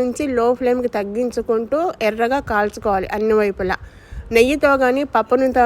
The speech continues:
కానీ కాల్చుకుంటే చాలా బాగుంటుంది. నెయ్యి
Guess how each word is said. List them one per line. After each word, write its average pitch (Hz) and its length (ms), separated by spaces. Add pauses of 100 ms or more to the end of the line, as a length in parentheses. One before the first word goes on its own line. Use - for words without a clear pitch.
కానీ 233 180 (120)
కాల్చుకుంటే 220 480 (140)
చాలా 214 260 (140)
బాగుంటుంది. 185 500 (1080)
నెయ్యి 254 220